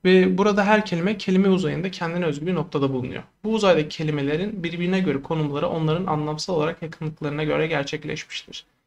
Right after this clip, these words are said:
Yani embedding modelleri, e, kelimeleri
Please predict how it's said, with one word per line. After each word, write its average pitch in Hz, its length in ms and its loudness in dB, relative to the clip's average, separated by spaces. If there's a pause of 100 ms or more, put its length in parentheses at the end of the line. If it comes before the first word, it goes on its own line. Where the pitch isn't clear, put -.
(380)
Yani 190 420 4 (1500)
embedding 196 360 4
modelleri, 165 680 0 (160)
e, 190 240 -6
kelimeleri 180 760 -2